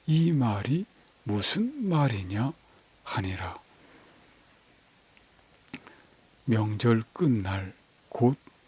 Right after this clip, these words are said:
큰 날에 예수께서 서서 외쳐 가라사대, "누구든지 목마르거든 내게로 와서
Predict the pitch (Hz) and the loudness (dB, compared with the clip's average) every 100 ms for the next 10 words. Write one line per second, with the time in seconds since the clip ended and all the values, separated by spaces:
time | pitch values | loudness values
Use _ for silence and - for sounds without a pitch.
0 | - _ - - 151 135 131 135 165 220 | -20 _ -6 0 4 6 6 4 2 0
1 | _ _ _ _ _ 113 107 - - - | _ _ _ _ _ 0 0 -2 -8 -4
2 | 107 101 170 220 - _ _ _ _ - | -4 0 -2 -2 -6 _ _ _ _ -10
3 | - 214 - 202 285 _ 127 104 - - | -2 0 2 0 -2 _ -4 -4 -4 -4
4 | 185 - - 143 127 101 101 - 98 95 | -6 -6 -8 -4 -2 -4 -6 -8 -8 -8
5 | - - - - - - - - _ _ | -12 -20 -20 -20 -20 -20 -20 -20 _ _
6 | - 107 98 110 113 110 113 123 135 233 | -4 -4 0 -2 0 0 0 2 0 -2
7 | _ 123 127 127 131 127 131 135 131 160 | _ 0 4 4 4 4 2 2 0 0
8 | 185 254 _ - 117 101 101 107 117 202 | -4 -6 _ -2 0 2 0 -2 0 0
9 | 302 185 104 92 139 156 | -2 -4 -4 -4 -2 -2